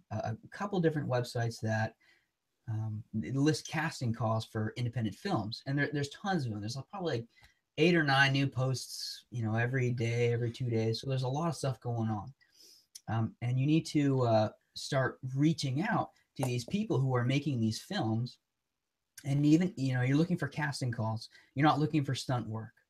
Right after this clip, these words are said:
So what you do is you, you, you, you find these listings for casting calls and you start using the contact information. Say, "Hey, uh, I saw you're looking for people for this film. Um, I, I don't, I'm not an actor. I, I don't, I'm, you know, I'm not responding to your casting call, but I just wanna let you know that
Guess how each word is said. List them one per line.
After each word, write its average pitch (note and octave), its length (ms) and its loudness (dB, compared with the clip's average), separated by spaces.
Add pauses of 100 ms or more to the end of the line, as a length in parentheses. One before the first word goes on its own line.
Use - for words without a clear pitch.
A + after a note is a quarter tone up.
(340)
So D3+ 140 2
what D3 120 4
you C#3 80 2
do F#3+ 160 4
is C3 140 2
you, B2 200 0
you, B2 460 -2
you, F#2+ 300 -6
you C3+ 80 0
find C#3+ 220 0
these C#3 140 -2
listings C#3+ 300 -2
for - 80 -12
casting A#2+ 340 -6
calls A2+ 220 -4
and A2 80 0
you A2+ 80 2
start A#2 380 -4 (180)
using C3+ 340 2
the A2+ 80 0
contact C#3 480 -2
information. A2+ 420 -2
Say, A2+ 60 0
"Hey, A#2 260 0 (300)
uh, C#3 280 4
I C3+ 80 2
saw E3+ 180 0
you're D#3+ 140 6
looking D#3+ 240 2
for C#3 120 -4
people D3+ 320 0
for C3+ 140 -4
this B2 220 -2
film. D#3+ 400 2 (440)
Um, A2+ 380 -2 (200)
I, - 220 2
I D3 140 8
don't, E3 180 6
I'm E3+ 160 4
not C#3 140 8
an B2+ 60 0
actor. C3 400 2
I, A#2+ 180 2
I C3 40 4
don't, - 200 0
I'm, A#2+ 220 -2
you A2+ 80 -4
know, A2+ 100 -2
I'm A#2+ 140 0
not C3 160 0
responding A#2 340 -2
to A2+ 80 -6
your G#2+ 60 -4
casting C3+ 420 -6
call, A2 280 -4
but A2 160 -6 (280)
I C#3 60 -2
just - 100 -4
wanna E3 160 4
let D3 160 0
you C3 60 -2
know E3 240 2
that A2+ 260 0